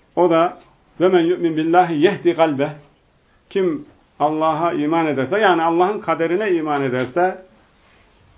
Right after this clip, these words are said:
kalbi hidayet bulur, mutmain olur. İkincisi, e, sab-,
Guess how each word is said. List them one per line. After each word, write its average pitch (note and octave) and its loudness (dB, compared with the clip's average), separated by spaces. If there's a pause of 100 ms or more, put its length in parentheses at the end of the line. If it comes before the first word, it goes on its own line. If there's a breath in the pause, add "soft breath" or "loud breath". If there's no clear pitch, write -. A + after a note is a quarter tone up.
(420)
kalbi D3 2
hidayet D3 0
bulur, E3 -2
mutmain C#3+ 0
olur. A2 -2 (200)
İkincisi, G3 2 (1500 soft breath)
e, C3+ 0 (540)
sab-, F3+ 4